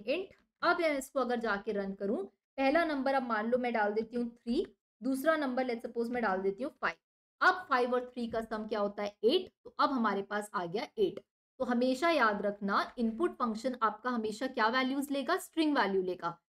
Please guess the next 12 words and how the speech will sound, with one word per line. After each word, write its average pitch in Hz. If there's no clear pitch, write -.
अब 208
इस 294
स्ट्रिंग 349
वैल्यू 294
को 294
अगर 269
आपको 254
इंटीजर 233
में 254
कन्वर्ट 214
करना 202
है, 294